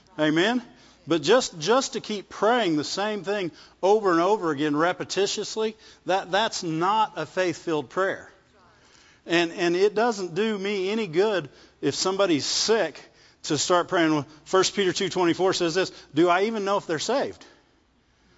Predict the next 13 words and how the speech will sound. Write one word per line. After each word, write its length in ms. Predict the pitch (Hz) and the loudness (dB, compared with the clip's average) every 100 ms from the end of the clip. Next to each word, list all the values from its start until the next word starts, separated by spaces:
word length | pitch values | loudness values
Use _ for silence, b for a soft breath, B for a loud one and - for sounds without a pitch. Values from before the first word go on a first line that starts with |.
| b b | b b
First 260 | - 196 214 | -2 0 0
Peter 200 | 247 233 | 0 -2
two 180 | 180 226 | 0 -2
twenty-four 520 | 220 214 196 220 226 | 0 -2 0 2 2
won't 180 | 208 208 | 2 -2
even 180 | 208 180 | -2 -4
apply 320 | - 233 277 | 0 2 0
to 120 | 175 | -2
them 200 | 156 147 | -2 -2
if 120 | 139 | -2
they're 100 | 156 | 0
not 180 | 156 151 | 0 0
saved. 380 | - 254 208 | -2 -2 -4